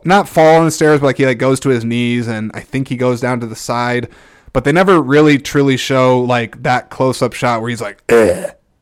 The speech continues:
or, you know, him being lowered into the ground and, like, dirt being thrown on his face. So we don't really know if he's actually dead, which is probably smart, because if the filmmakers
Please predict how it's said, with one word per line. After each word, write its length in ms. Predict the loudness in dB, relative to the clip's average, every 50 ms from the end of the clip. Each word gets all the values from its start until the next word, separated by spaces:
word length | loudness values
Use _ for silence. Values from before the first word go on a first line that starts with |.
| _ _ _
or, 640 | -2 0 2 2 4 4 4 2 2 0 -2 -4 -6 -8
you 100 | -8 -6
know, 220 | -4 -2 -4 -4
him 280 | -4 -2 -2 -2 0 0
being 220 | -2 -2 -2 -4
lowered 320 | -4 -4 -4 -2 -2 -2 -4
into 200 | -4 -6 -6 -8
the 60 | -8
ground 360 | -8 -6 -6 -6 -6 -6 -8
and, 80 | -10 -10
like, 180 | -12 -14 -12
dirt 240 | -8 -8 -8 -8 -10
being 220 | -12 -14 -14 -12 -14
thrown 260 | -14 -14 -14 -14 -16
on 80 | -16
his 140 | -16 -16 -16
face. 320 | -14 -12 -12 -12 -12 -12 -14
So 260 | -8 -4 -2 -2 0
we 160 | 0 0 0
don't 320 | 0 0 0 0 0 -4 -6
really 680 | -12 -12 -8 -4 0 2 2 4 2 2 2 0 -2
know 520 | -4 -4 -4 -4 -4 -4 -4 -6 -8 -10 -12 _ -20 -20 -20 _ _ _ _ _ -4
if 200 | -4 -4 -2 -2
he's 180 | -4 -4 -4
actually 460 | -4 -4 -4 -4 -6 -10 -12 -14 -14 -14
dead, 360 | -14 -14 -14 -16 -18 -20 -20 -20 -20 -20 -20 -20 _ _ _ -2
which 180 | 0 0 0
is 100 | -2 -2
probably 260 | 0 2 4 4 4
smart, 460 | 2 0 -2 -2 -2 -2 -2 -4 -6 -8
because 540 | -10 -6 -4 -2 -2 0 0 -2 -4 -6 -4 -4
if 200 | -2 -2 -2 -4
the 80 | -8
filmmakers 760 | -4 -2 0 0 0 0 -2 -2 -2 -2 -4 -4 -6 -8 -14